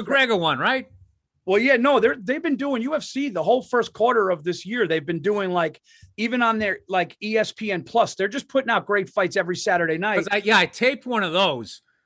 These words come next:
Speaker 1: Yeah.
Speaker 2: Where, what killed me, they said they were middleweights, and then they said they were, like, one seventy-five. I'm like, "That's not middleweight."
Speaker 1: That's
Speaker 2: I
Speaker 1: the
Speaker 2: don't
Speaker 1: thing about,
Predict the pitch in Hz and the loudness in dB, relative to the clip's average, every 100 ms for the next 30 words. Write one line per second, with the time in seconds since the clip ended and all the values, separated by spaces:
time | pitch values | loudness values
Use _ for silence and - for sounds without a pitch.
0 | - 185 180 139 170 165 - _ 175 175 | -4 2 4 4 0 -4 -12 _ -6 -6
1 | - 392 262 185 180 269 254 214 185 226 | -2 -2 0 0 0 -2 0 0 2 2
2 | 285 151 131 123 185 185 214 214 226 202 | 2 0 -2 -4 -8 -6 -6 -4 -4 -2
3 | 196 190 151 175 202 - 208 185 185 - | -2 -4 -4 -4 -4 -4 -4 -4 -6 -6
4 | 202 214 202 147 139 262 262 359 107 104 | -2 0 -2 -4 -8 -10 -14 -14 -14 -12
5 | 110 120 185 - _ _ _ _ - - | -10 -8 -10 -12 _ _ _ _ -20 -20
6 | - 214 240 254 247 220 190 | -2 0 2 0 -2 0 0